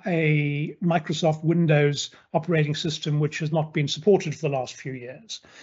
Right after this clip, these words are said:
Uh, and because not supported, there's no patches that come out for the most recently identified vulnerabilities, 'cause nobody's identifying vulnerabilities, apart, of course, from criminals.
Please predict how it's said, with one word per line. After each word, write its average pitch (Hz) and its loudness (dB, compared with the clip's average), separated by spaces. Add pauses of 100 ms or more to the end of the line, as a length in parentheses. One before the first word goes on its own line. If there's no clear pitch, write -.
(260)
Uh, 143 2 (120)
and 156 4
because 208 2
not 180 0
supported, 175 2
there's 156 0
no 156 4
patches 160 -2
that 175 -6
come 170 2
out 160 0
for 151 2 (380)
the 165 -4
most 160 0
recently 151 0
identified 151 0
vulnerabilities, 156 0
'cause 208 -2
nobody's 208 4
identifying 185 2
vulnerabilities, 175 2
apart, 170 -2
of 170 -12
course, 143 -8
from 196 -8
criminals. 185 -2